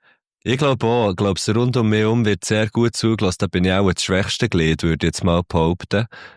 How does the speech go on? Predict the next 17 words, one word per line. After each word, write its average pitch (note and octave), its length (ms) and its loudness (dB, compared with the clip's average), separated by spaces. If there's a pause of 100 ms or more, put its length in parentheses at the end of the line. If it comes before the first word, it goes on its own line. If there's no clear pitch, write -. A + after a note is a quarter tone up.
(140)
Ähm, D#2+ 680 0 (800)
aber F2 180 0
ich F#2+ 80 4
hab F2 80 0
das - 100 -8
Gefühl, F2+ 300 2
dass F2+ 180 -2
da F2 240 2
sehr F2 240 0
viele F2 320 0
Egos E2+ 380 0
im D2+ 160 -2
Weg D2+ 300 2
stehen, C#2 360 -4 (160)
zum D2 540 -4
lang D2+ 340 0
wirklich D#2 380 -2